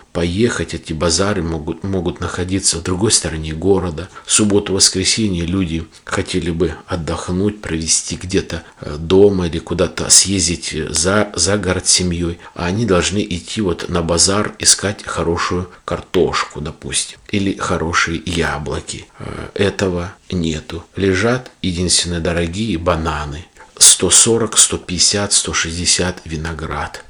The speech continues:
Ну, разве это мыслимо? Как может быть в магазине фирменном в Краснодарском виноград по сто сорок, по сто двадцать рублей?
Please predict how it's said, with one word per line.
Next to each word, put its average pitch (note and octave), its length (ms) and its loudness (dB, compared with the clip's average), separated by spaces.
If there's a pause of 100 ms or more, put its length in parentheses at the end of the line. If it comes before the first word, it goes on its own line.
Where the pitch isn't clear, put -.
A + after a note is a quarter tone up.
(140)
Ну, - 160 -12
разве F2+ 400 2
это E2 200 -4
мыслимо? E2+ 600 -2 (160)
Как G2 300 2
может E2 420 2
быть G2 340 -2 (120)
в F#2 100 -4
магазине F2+ 680 0
фирменном F2+ 500 -2
в - 60 -10
Краснодарском F2+ 1000 -2 (160)
виноград F#2+ 720 2 (120)
по E2 120 -2
сто - 240 0
сорок, G#2 420 0
по F#2 120 -6
сто - 200 -2
двадцать E2 440 -2
рублей? D2 420 -8